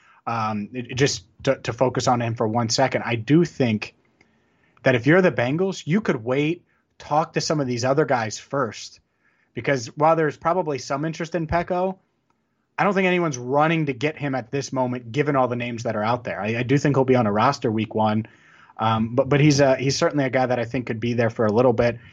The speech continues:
and has ties to Cincinnati. So take your time here, find the right guy. Maybe it is Darius. Maybe it's one of these other guys. Maybe it's someone we haven't talked about. Um, but the Bengals,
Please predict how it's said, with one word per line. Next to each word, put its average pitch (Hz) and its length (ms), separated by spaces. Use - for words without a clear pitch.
and 123 280
has 165 280
ties 170 380
to - 100
Cincinnati. 151 560
So 110 260
take 147 260
your 180 100
time 147 320
here, 139 320
find 151 400
the 151 60
right 143 260
guy. 139 180
Maybe 147 300
it 147 80
is 156 140
Darius. 101 340
Maybe 143 160
it's 139 140
one 147 100
of 139 60
these 131 160
other 135 160
guys. 110 220
Maybe 131 180
it's 143 100
someone 139 200
we 120 100
haven't 135 320
talked - 260
about. 98 300
Um, 113 360
but 131 160
the 139 60
Bengals, 143 460